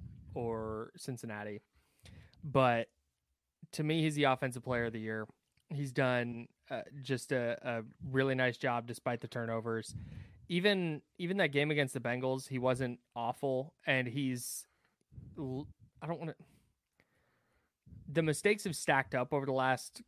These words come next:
couple of weeks, but he's still limiting them to w-, one area of the game. It's like they're down late and he throws a couple picks. That's obviously a problem. Like, it's not a good thing,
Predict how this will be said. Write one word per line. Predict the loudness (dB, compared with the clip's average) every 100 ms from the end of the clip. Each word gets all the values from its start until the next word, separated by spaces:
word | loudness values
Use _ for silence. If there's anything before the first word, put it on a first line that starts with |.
| -4
couple | 0 2 2
of |
weeks, | 2 -2 -4 -8 -10 -10 -12 -16 -18 -20 -20 -20 _ _ -4
but | 4 6 6 2 _ _ -10
he's | -4 -4
still | -2 4 6 6 4 4 0 -10 -16 -16 _ _ _ _ _ _ _ _
limiting | -10 -4 0 2 4 4 4
them | 2 2 2 0 -4 -4
to | -2 -2 -4 -8
w-, | -12 -14 -18 _ -10 0
one | 4 4 0 -6 -10 _ _ _ _ _ _ -6
area | -2 0 0 -2
of | -2 -6 -6
the | -10
game. | -8 -10 -10
It's | -12 -8
like | -8 -8 -10
they're | -6 -6
down | 0 2 2 2
late | 0 0 0 -6 -12 -12 -12 -12 -14 -10
and | -10
he | -4
throws | 0 0
a | 0
couple | -2 -4
picks. | -6 -6 -2
That's | 4
obviously | 6 6 4 4
a | 2
problem. | 2 0 0 -2 -6
Like, | -6 -2
it's | -2 4
not | 4
a | 4 2
good | 0 -2 2
thing, | 2 2 -2